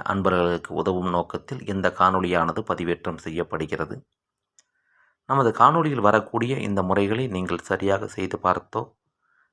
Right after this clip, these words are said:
அல்லது எம்மிடம் இருந்து இந்த மையினை வாங்கி பயன்படுத்தியோ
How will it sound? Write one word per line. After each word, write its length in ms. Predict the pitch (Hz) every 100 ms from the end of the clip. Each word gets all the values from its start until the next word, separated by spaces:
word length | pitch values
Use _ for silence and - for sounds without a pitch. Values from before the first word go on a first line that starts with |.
| _
அல்லது 320 | 113 127 113 117 98
எம்மிடம் 440 | 107 123 123 143 131
இருந்து 340 | 110 107 135 143 _ _ _ _ _ _ _ _ _ _ _ _ _ _ _ _ _ _ _ _
இந்த 160 | 123 113
மையினை 380 | 104 117 131 120
வாங்கி 340 | 95 101 110 107
பயன்படுத்தியோ 800 | - 95 98 92 - - 90